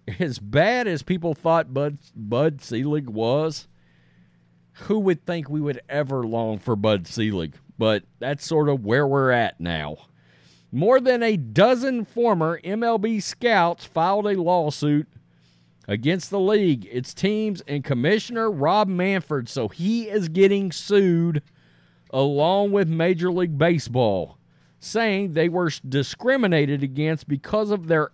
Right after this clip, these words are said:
age. In total, seventeen people filed the lawsuit in U S District Court in Denver, citing age discrimination in the Employment Act of nineteen sixty-seven,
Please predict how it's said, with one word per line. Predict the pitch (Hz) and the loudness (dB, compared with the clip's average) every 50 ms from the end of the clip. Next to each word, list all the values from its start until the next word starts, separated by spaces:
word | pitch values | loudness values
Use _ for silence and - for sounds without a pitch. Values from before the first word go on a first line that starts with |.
| - 170 | -4 -2
age. | 185 208 214 202 180 156 117 90 - - - - _ _ _ _ _ _ _ _ _ _ _ _ _ _ - | 0 0 0 0 0 0 0 -2 -4 -8 -14 -16 _ _ _ _ _ _ _ _ _ _ _ _ _ _ -6
In | 139 185 226 240 202 | -4 -2 -2 -4 -4
total, | - - 220 240 247 214 180 175 175 | -2 0 2 4 4 4 2 0 0
seventeen | 156 - - 202 220 240 247 233 202 - 226 226 220 190 | -2 -2 -2 0 0 2 0 0 -2 -2 -2 -2 -2 -2
people | - 196 214 196 185 170 143 | -2 -4 -4 -2 -4 -6 -6
filed | - _ - 202 202 196 185 175 170 175 | -6 _ -2 0 2 2 4 2 2 0
the | 160 160 | -2 -2
lawsuit | 156 170 185 196 185 175 - - 170 170 170 151 | 0 2 2 2 2 0 -2 -2 -2 -2 -2 -4
in | - 147 156 156 160 | -8 -6 -6 -4 -2
U | 170 180 180 | 0 2 2
S | 160 147 - | 2 0 0
District | - 139 156 147 - - 123 113 | -2 -4 -4 -4 -4 -6 -10 -8
Court | - - 190 190 180 - _ | -4 -2 -2 -2 -2 -4 _
in | - 139 139 135 127 117 - _ _ - 101 98 | -6 -6 -4 -4 -4 -6 -8 _ _ -16 -14 -6
Denver, | 98 127 175 226 247 240 277 285 254 208 - _ _ _ _ _ _ _ _ | 0 0 0 0 2 0 2 2 0 -2 -4 _ _ _ _ _ _ _ _
citing | - - - - 202 208 226 220 208 196 190 - - | -18 -12 -6 -2 0 2 2 2 0 -2 -4 -4 -2
age | 160 190 226 240 208 185 180 | -2 0 0 0 -2 -4 -4
discrimination | 185 202 180 - - 214 214 208 202 196 196 190 190 - - 190 180 175 - | -6 -6 -4 -2 -2 0 0 0 0 0 0 0 -2 -2 -4 -6 -6 -6 -8
in | - 160 160 165 156 | -6 -6 -4 -4 -2
the | 151 | -2
Employment | 143 135 131 - 175 202 208 202 196 190 - 143 | -4 -4 -6 -4 -2 -2 -2 -2 -2 -6 -4 -4
Act | 165 185 180 160 - | -2 -2 -2 -2 -4
of | 165 151 143 | -8 -6 -4
nineteen | 147 139 139 135 - - 151 139 | -4 -4 -6 -6 -6 -6 -4 -4
sixty-seven, | 123 - - 135 - - 107 95 - - - 208 208 202 208 214 208 190 | -4 -6 -8 -8 -8 -8 -12 -12 -10 -4 -2 0 0 0 0 -2 -4 -6